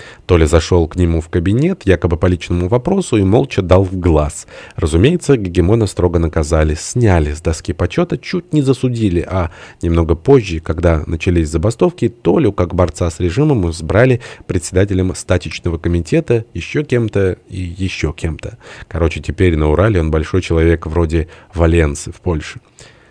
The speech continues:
Поэт-метеорист и пейзанка, поженившись, уехали жить в колхозную местность, где Сварщикову пришлось серьёзно поработать над собой, чтобы не ударить лицом в грязь перед Машенькиной роднёй, отцом, старшим братом и крестным.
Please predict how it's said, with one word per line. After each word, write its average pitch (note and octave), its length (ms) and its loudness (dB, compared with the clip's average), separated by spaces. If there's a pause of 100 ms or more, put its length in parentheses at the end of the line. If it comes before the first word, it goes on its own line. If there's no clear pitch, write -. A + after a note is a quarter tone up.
(220)
Поэт-метеорист D#3+ 840 2
и C#3 60 0
пейзанка, B2 600 2
поженившись, G2+ 800 0
уехали F2 400 2
жить F2+ 240 0
в - 40 -20
колхозную F2 600 2
местность, F2 600 0
где F2 320 0 (180)
Сварщикову F#2 800 0
пришлось F#2+ 460 -2
серьёзно F#2 540 0
поработать E2 500 -2
над F2 160 -6
собой, F#2 340 4
чтобы E2 320 0
не D#2+ 100 2
ударить E2+ 360 0
лицом D#2+ 320 -4
в D#2 40 -10
грязь F#2 300 0
перед E2 300 -2
Машенькиной E2 680 -2
роднёй, F2 600 0
отцом, C#3+ 440 -2
старшим F2+ 400 -2
братом F#2 400 -2 (140)
и - 80 -8
крестным. D2 560 -2